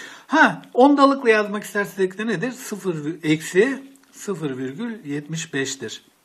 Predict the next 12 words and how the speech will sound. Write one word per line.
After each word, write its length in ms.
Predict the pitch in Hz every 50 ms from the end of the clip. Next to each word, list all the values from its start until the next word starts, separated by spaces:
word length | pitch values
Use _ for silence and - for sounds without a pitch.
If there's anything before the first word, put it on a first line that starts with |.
| _ _ _ _
Yüzde 340 | 170 170 165 131 113 120 196
yetmiş 460 | 196 151 139 151 147 - 139 - -
beştir 340 | 143 131 127 127 - - 107
yani. 300 | 107 107 104 107 104 - _ _ _ _ _ _
Anlaştık 580 | - 139 156 190 220 226 - - - 277 277 269
mı? 300 | 262 262 262 254 - - - _ - _ _ _ _ _ _ _ _ _ _
Anlaştık. 840 | - 156 156 135 120 107 104 113 139 165 165 156 160 - - - 110 - _ _ - - - _ -
Eksi 320 | 240 247 220 - - 180
üç 280 | 185 226 240 - - 160
bölü 200 | 147 139 147 170
dört 280 | 254 302 - - - - - _ _ -
cevabımızdır. 840 | 156 160 151 151 147 151 147 156 147 143 135 127 - - 127 -